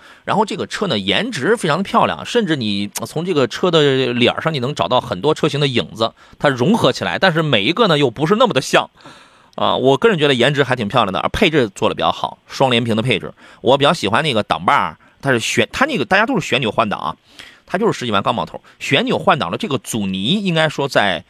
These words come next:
它比很多的国产品牌做的要更有阻尼感。那种阻尼感就是有一种高级感，有很多做的是松松垮垮的，就是那种旋钮。然后呢，我也比较喜欢它旋钮前边那个空调的那个小面板，它是掀起来的。它一掀起来吧，你去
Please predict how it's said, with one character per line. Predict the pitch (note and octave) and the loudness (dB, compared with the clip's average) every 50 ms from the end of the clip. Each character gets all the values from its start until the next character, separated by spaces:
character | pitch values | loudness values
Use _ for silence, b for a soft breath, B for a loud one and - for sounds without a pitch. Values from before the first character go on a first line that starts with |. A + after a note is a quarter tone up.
| b b | b b
它 | - F#3+ F3+ | 0 0 0
比 | D#3 C#3 D3+ | 2 0 -4
很 | C3 - - F#2+ F2+ | -4 -2 -4 -4 -2
多 | A#2+ E3 F#3 | 0 0 0
的 | D#3+ | 2
国 | B2 B2 | 0 2
产 | A#2+ A#2+ | 0 0
品 | A2 A2 F2+ | -2 -2 -6
牌 | F2+ F2 F#2 | -4 -4 -6
做 | - - C3 G#2 | -2 -2 0 0
的 | F#2+ | 2
要 | G2+ F#2+ F2 E2+ E2 D#2+ D2 D2 C#2+ D2 - _ - | 2 2 0 0 -2 -6 -8 -8 -8 -10 -12 _ 2
更 | - G#3+ F3+ D3+ | 2 2 2 4
有 | A2+ G2 G2 B2 | 0 -2 -2 -2
阻 | - - G#2+ F#2+ | -4 -4 -6 -4
尼 | F2 G2 B3 | -2 -2 0
感。 | A3 G2+ - _ _ _ _ _ - | 0 -2 -4 _ _ _ _ _ -14
那 | - G#3 C4+ D4+ | -6 -2 2 4
种 | A#3 B3 | 4 4
阻 | - - C#3 A2+ | 2 0 -2 0
尼 | G3+ A2 | 0 0
感 | G#2+ F#3+ G#2+ G#2 | 2 0 0 -2
就 | - D#3 | -4 -8
是 | D3+ D3 | -6 -2
有 | A#2+ G2+ | -2 0
一 | A#2 | 0
种 | - A2+ G2+ - | -2 -4 -6 0
高 | - G3 G#3 | 2 2 2
级 | F3+ A#2 A2+ | 2 0 -4
感， | F#2+ D#2+ - - b b b b b | -8 -8 -12 -12 b b b b b
有 | D3+ G#3+ | 2 2
很 | C4+ - - A2 B2 | 4 4 2 0 4
多 | E3+ A3 | 2 2
做 | A3 - B3 | 4 4 2
的 | F3 B2+ | 2 2
是 | - B2 | 0 -4
松 | - - A#3 B3 | -6 -4 -4 -4
松 | C#4+ - | -2 -2
垮 | - G3 | -2 -2
垮 | - - D#2+ F2 | -2 -4 -8 -6
的， | B2 | -6
就 | E3 F3 | -6 -4
是 | D#3 A#2+ | -6 -4
那 | A#2+ | -4
种 | A2+ G2 F#2 | -6 -6 -6
旋 | - - D2+ | -6 -6 -6
钮。 | F#2 E2 - _ _ B B B B B B B B B B B | -6 -8 -10 _ _ B B B B B B B B B B B
然 | - A2+ B2+ E3 | 2 2 4 6
后 | F#3 E3+ | 6 6
呢， | C#3+ C3 A#2+ G#2+ G2 - | 6 6 4 2 0 -2
我 | - B2 B2+ B2+ | 0 2 4 4
也 | C3 C#3 | 4 4
比 | B2 A2+ | 4 4
较 | A2+ C#3+ | 2 2
喜 | - - G3 | 2 0 -2
欢 | - A#2 B2+ | -2 -2 0
它 | B2+ A#2+ | 0 -2
旋 | A#2 - B2 B2+ | -2 -2 -4 -2
钮 | C3+ G2+ F2 | -2 -4 -6
前 | - - - F#2 G#2+ | -6 -6 -6 -4 -2
边 | B2+ B2+ C3 C3 | 0 0 0 0
那 | A#2+ G#2 | -2 -4
个 | F#2+ F2+ E2 | -4 -4 -6
空 | - - E3+ F3 F3 | -6 -4 -4 -2 -2
调 | C#3 G#2 G2 | 0 0 0
的 | C#3 | 0
那 | D3 | 0
个 | C3 | -4
小 | - - | -4 -4
面 | F2+ A#2+ B2 G2+ | -2 -2 -2 -2
板， | E2+ D2 | -2 -6
它 | - - | -6 -6
是 | C3+ A#2+ | -6 -4
掀 | - - - F3+ F3 F#3 | -4 -4 -2 0 -2 -2
起 | - G#2 | -2 -6
来 | C#2+ B1 | -10 -10
的。 | C2 B1+ - b b b b b b b b | -12 -16 -18 b b b b b b b b
它 | - C4 | -2 -2
一 | C4+ A#3 F3+ | 0 0 -4
掀 | - - D4 D4+ D#4 | -2 2 2 2 4
起 | A3 | 4
来 | F#3 A#2+ G2+ G2 | 4 4 4 4
吧， | G2+ F#2 | 2 2
你 | F#2+ G#2+ A2 | 2 0 -4
去 | - - F3+ | -4 -4 -6